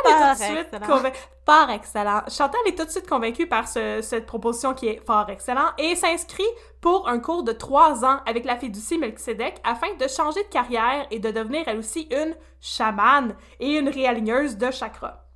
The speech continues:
Speaker 2: Euh, je m'excuse, là, mais on peut pas prendre un cours pour devenir un chaman, là. C'est, that's, c'est
Speaker 1: Mais,
Speaker 2: la chose
Speaker 1: mais,
Speaker 2: la plus
Speaker 1: mais,
Speaker 2: white people
Speaker 1: mais
Speaker 2: que j'ai jamais entendue.
Speaker 1: Mais comment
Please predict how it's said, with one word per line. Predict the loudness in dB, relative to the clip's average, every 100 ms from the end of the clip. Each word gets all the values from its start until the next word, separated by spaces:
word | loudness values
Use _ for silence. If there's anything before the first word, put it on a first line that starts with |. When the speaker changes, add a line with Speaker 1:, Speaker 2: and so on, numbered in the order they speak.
| -20 -20 -20 -10
Speaker 2:
Euh, | -6 -6
je | -2
m'excuse, | -4 -4 -6 -6 -4
là, | -4
mais | -2 -2
on | -4
peut | -4
pas | 0 2 0
prendre | 0 0 0
un |
cours | -2 -6
pour | -4 -6
devenir | -4 -4 -8
un | -6
chaman, | -4 -4 -8 -10
là. | -14 -14 -12
C'est, | -12 -14 _ -14 0
that's, | 0 0 -14 -20 -20 0
c'est | 6
Speaker 1:
Mais, | 6
Speaker 2:
la |
chose | 6 2
Speaker 1:
mais, | 2
Speaker 2:
la | 2
plus | 2
Speaker 1:
mais, | 6
Speaker 2:
white | 6 6
people | 0 4 4
Speaker 1:
mais | 4
Speaker 2:
que | 0
j'ai | 2
jamais | 2 2
entendue. | 2 0 -4 -4 -6 -2
Speaker 1:
Mais | 0 0
comment | 6 6 8